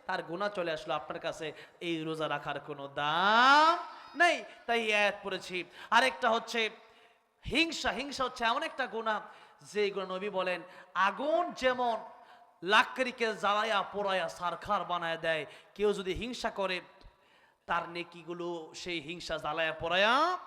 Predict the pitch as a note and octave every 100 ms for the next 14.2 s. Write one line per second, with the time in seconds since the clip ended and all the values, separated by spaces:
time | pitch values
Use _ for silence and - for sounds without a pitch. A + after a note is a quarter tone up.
0 | - - - D4+ B3 A3+ F#3+ F3 D#3 D3+
1 | C3+ - - - G3+ G3+ F#3 G#3 G#3 A#3
2 | G#3+ G#3+ G3+ F3 - - - G#3 A3 A3+
3 | C4 C4 A#3+ - A3+ A3+ G3+ F3+ C#3 -
4 | - _ - _ _ - A3+ A#3 A3+ -
5 | G#3+ G#3 G3+ G3+ F#3+ G#3 G#3+ G3 F#3+ E3+
6 | F3 F#3 F#3 F3+ - - - G3+ G#3+ F3+
7 | G3 G3 F#3 F3+ E3 F3 G3 G3+ G3 F#3+
8 | F#3+ G3 G3 F#3+ F#3+ F#3 F3+ E3+ D#3+ D#3
9 | - - - - - - F#3+ A#3 B3 C4
10 | B3 B3+ G#3 G#3 A3+ G3+ D#3+ - - G3+
11 | A#3 A3 G#3+ G#3+ G#3 G#3 G3 F#3+ G3 F#3+
12 | F#3 F3+ F3+ F3 E3+ E3+ D3 C3 G#2 -
13 | _ _ _ - F#3 G3 - G#3+ - D#3+
14 | -